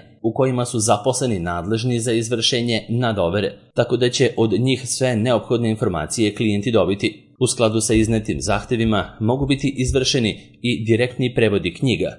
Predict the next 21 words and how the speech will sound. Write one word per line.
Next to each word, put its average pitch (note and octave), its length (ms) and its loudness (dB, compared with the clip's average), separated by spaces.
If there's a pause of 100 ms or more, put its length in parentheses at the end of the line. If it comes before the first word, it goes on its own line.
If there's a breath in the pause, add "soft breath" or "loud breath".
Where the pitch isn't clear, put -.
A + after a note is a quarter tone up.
sa - 240 -4
hebrejskog A#2+ 560 0
jezika G2 380 0
na F2 180 -4
korejski, G2 560 0 (220)
a G2+ 160 6
u G2 80 0
kom A#2 180 2
slučaju C3 420 0
klijenti C3 800 0
mogu B2+ 260 2
dobiti B2 420 0
obređen A#2 500 2
bilo A2 260 2
koji G2+ 220 0
udžbenik, F#2+ 540 -4 (180)
kao A#2 180 2
i A2 100 4
književno A2+ 500 0
delo A#2 680 0
iz A#2+ 180 0